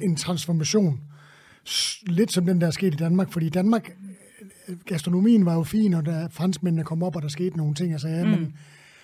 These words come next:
Speaker 1: men det gik jo ikke hurtigt på den måde, som det er gjort efter det nordiske manifest, ligesom, øh,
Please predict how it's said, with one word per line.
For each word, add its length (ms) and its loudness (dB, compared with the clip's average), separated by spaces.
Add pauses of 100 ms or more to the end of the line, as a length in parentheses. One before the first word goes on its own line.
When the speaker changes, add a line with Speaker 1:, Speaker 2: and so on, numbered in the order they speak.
(160)
Speaker 1:
men 200 -2
det 100 0
gik 200 0
jo 100 6
ikke 220 6
hurtigt 540 4 (100)
på 80 0
den 160 4
måde, 240 4
som 200 0
det 120 2
er 40 0
gjort 440 2 (120)
efter 360 -4
det 180 -4
nordiske 440 0
manifest, 500 0
ligesom, 380 -2 (1040)
øh, 280 -6